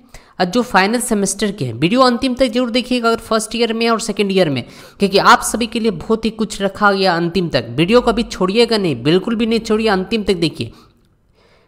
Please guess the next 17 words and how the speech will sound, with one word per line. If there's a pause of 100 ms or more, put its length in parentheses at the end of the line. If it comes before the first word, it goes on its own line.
(280)
फर्स्ट
ईयर (480)
और
फाइनल
सेमेस्टर, (580)
फाइनल
सेमेस-,
final
year
और
final
semester (340)
of (140)
master
degree, (600)
bachelor
degree,